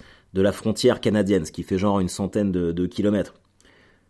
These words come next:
Euh, peut-être que ça fait plus, hein, ou moins, j'en sais rien, vous ferez la conversion. Si c'est pas le cas, je m'en excuse. Et, euh, et moi, euh, je voulais absolument me remettre à courir pour, euh,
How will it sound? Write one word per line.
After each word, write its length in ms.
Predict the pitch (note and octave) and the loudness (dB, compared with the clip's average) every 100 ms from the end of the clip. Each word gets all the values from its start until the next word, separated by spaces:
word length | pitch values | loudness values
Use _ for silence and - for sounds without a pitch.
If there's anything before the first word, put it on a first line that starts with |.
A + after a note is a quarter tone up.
| - | -16
Euh, 320 | D2+ D#2 D#2 | -10 -6 -6
peut-être 200 | D#2+ A#2 | -2 -2
que 80 | - | 0
ça 140 | A2 G#2 | 2 2
fait 120 | A2 | 0
plus, 300 | G2 A2 G#2+ | 2 0 2
hein, 60 | |
ou 100 | G2 | 2
moins, 240 | G2+ A2 G#2 | 4 4 2
j'en 160 | G2 | -2
sais 100 | F2+ | -2
rien, 180 | F#2 F#2+ | -2 -4
vous 120 | E2+ | -6
ferez 400 | E2 G2+ F#2 E2+ | -8 -4 -2 -2
la 80 | E2 | -4
conversion. 480 | D#2 F2+ F2 - G2+ _ _ - - _ - | -6 -6 -8 -10 -14 _ _ -20 -20 _ -20
Si 240 | - G2 | -10 -8
c'est 180 | - F2+ | -6 -6
pas 80 | F2+ | -6
le 60 | |
cas, 320 | F2+ A2+ G#2+ - | 0 0 0 -4
je 200 | G2+ F#2+ | -6 0
m'en 220 | G2 A2 A2 | 2 2 0
excuse. 440 | G#2 - G#2+ E2+ - - - _ - | -2 -2 -2 -2 -6 -20 -20 _ 0
Et, 160 | A2+ G2+ | 4 6
euh, 640 | F#2+ F#2+ F2+ F#2+ G2 G2 G2 | 6 2 0 0 0 -2 -2
et 100 | G#2+ | 2
moi, 400 | G#2 C#3 F3 F3 | 4 6 6 4
euh, 220 | A#2+ F#2 E2+ | 4 2 -2
je 100 | F2 | -2
voulais 200 | G2+ A2+ | 2 2
absolument 420 | - G#2+ A2+ D3+ | 2 2 4 4
me 60 | |
remettre 300 | F#2 G#2 B2 | 4 2 2
à 40 | F2 | -2
courir 440 | - A2+ A2+ D2+ - _ _ | -2 0 0 -4 -14 _ _
pour, 220 | E2 D#2+ | -12 -8
euh, 240 | D#2 D#2 | -8 -8